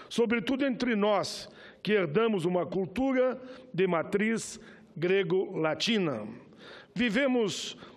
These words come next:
no arco temporal que nos separa desse passado grego-latino,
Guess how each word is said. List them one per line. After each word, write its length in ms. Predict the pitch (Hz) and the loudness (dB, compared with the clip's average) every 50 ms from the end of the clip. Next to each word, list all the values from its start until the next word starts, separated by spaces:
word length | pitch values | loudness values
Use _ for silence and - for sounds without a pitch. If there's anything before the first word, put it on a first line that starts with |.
| - - | -8 -2
no 160 | 196 202 208 | 0 2 4
arco 280 | 208 208 196 - - 180 | 4 2 2 0 -2 -4
temporal 1040 | 170 - 190 185 143 - 160 170 160 180 190 190 185 170 151 135 135 123 113 - - - - - - - - - | 0 0 0 0 2 0 0 2 4 4 4 4 4 4 2 0 -4 -8 -10 -14 -16 -20 -20 -20 -20 -20 -12 -4
que 80 | 190 226 | -2 0
nos 160 | 240 240 - | 2 2 2
separa 680 | - 208 190 - - 240 247 247 233 240 240 233 - - - - - - - | 2 0 -2 0 0 0 2 2 2 2 0 0 -4 -6 -12 -18 -18 -10 -2
desse 280 | 160 226 233 - - | 0 0 0 0 -2
passado 560 | 160 - 185 180 147 - 196 202 196 175 180 180 | -2 0 0 0 0 0 0 0 0 0 0 0
grego-latino, 1120 | 160 170 185 170 165 190 208 208 208 - 220 254 262 262 262 247 208 165 143 - - | 2 2 2 2 2 2 2 0 0 0 0 0 2 2 2 2 2 0 -2 -4 -8